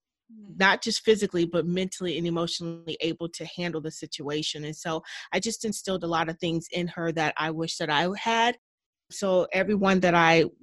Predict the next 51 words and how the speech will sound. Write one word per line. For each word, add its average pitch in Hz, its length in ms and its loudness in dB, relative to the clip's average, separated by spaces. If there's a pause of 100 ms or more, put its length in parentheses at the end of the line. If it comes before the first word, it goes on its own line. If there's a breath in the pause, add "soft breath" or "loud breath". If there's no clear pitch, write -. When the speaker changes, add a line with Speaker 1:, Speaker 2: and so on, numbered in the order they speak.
(120)
Speaker 2:
work 190 300 6
with 180 240 6
and 165 120 2
I 147 120 4
touch 190 360 0
and 127 120 -2
I 160 100 2
help 180 340 0
always 170 320 0
come 175 180 -2
from 160 180 -4
that 160 220 2
place 175 360 2
of 151 220 2 (380 loud breath)
finding 220 260 6
out 202 160 2
where 185 140 4
they 180 120 4
are 156 340 4
and 170 160 0
then 180 260 2 (240)
helping 208 320 -2
them 180 140 2
get 180 220 -2
to 190 120 -6
the 175 100 0
level 170 300 0
that 156 160 -2
they 165 140 2
desire 170 480 2
to 170 200 -6 (180)
do 202 340 2 (340 loud breath)
based 180 240 4
on 175 140 -2
their 175 180 0
own 170 180 -2
personality 151 680 -4
and 147 80 -10
who 160 140 -10
they 123 160 -4
are. 85 280 -8 (1120)
Speaker 1:
Mm, 208 440 -16
and 202 140 -8
you 240 160 -6
learned 220 280 -2
this 196 160 -6
at 180 180 -6 (240)
a 185 120 -12
very 202 320 -4
young 170 180 -6
age. - 480 -14